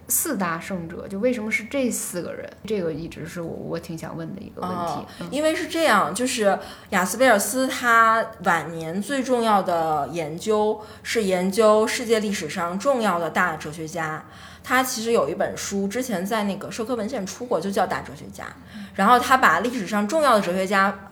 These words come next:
Speaker 2: 分类，然后这四位是他认为奠定人类思想范式的人，就是我们的思维很难逃脱他们四个人的一个基础。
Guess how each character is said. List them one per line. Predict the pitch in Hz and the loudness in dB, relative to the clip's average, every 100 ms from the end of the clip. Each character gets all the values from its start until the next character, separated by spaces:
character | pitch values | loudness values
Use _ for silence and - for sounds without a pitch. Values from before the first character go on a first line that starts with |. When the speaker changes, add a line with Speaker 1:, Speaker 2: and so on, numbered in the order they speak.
| - | 2
Speaker 2:
分 | 254 254 262 | 4 6 4
类， | 226 - - - - | 4 2 -10 -20 -4
然 | 214 220 | 2 4
后 | 262 | 4
这 | 330 | 4
四 | - 262 | 2 4
位 | 214 190 | 6 6
是 | 196 | 4
他 | 214 233 233 | 0 0 2
认 | 240 196 | 2 2
为 | 160 160 190 - - | 0 -2 -4 -8 0
奠 | 294 247 202 | 4 4 4
定 | 220 202 175 | 0 0 -2
人 | 170 165 | -2 -2
类 | 196 226 175 | 2 2 2
思 | 180 - 262 | 0 -2 -2
想 | 254 185 - 196 | -2 -2 -4 0
范 | 262 208 160 | 0 0 -4
式 | - | -6
的 | 143 113 | -8 -10
人， | 82 - - - - - - - - - | -12 -14 -18 -20 -20 -20 -20 -20 -20 -6
就 | 311 | -2
是 | 285 | 0
我 | 277 190 180 | 2 2 2
们 | 165 170 | 0 2
的 | 226 | 2
思 | 233 - 269 | 2 0 4
维 | 214 | 4
很 | 196 - 156 | 4 0 -6
难 | 156 | -8
逃 | 190 160 165 | -6 -2 -2
脱 | 202 240 233 | 0 2 2
他 | 233 | 2
们 | 208 | -2
四 | 202 - 208 | -2 -2 -2
个 | 180 | -4
人 | 135 156 | -4 -6
的 | |
一 | 175 156 | -6 -6
个 | 185 156 127 - | -2 -2 -4 -8
基 | - 240 | -8 -6
础。 | - | -8